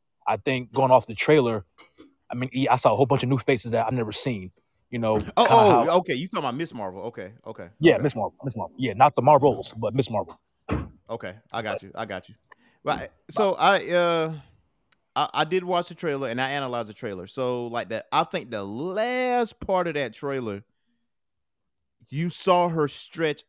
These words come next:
Speaker 2: out. Like you saw her like use her powers like to stretch out a
Speaker 1: Yes.
Speaker 2: little bit.
Speaker 1: Yes.
Speaker 2: So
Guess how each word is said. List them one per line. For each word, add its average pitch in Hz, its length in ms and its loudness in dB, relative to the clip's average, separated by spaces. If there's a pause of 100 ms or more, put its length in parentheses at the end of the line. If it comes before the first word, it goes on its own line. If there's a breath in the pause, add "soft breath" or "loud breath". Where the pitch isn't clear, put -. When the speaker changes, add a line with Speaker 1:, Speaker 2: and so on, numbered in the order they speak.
Speaker 2:
out. 120 380 -6 (1160)
Like 120 140 -4
you 143 120 -4
saw 151 320 -2
her 135 280 -4
like 113 460 -6
use 127 220 -10
her 123 100 -6
powers 113 420 -6
like 110 200 -8
to 101 60 -14
stretch 110 360 -10
out 101 180 -4
a 127 40 -2
Speaker 1:
Yes. 87 120 -6
Speaker 2:
little 82 200 -12
bit. - 80 -20 (580)
Speaker 1:
Yes. 110 240 -6
Speaker 2:
So 117 500 0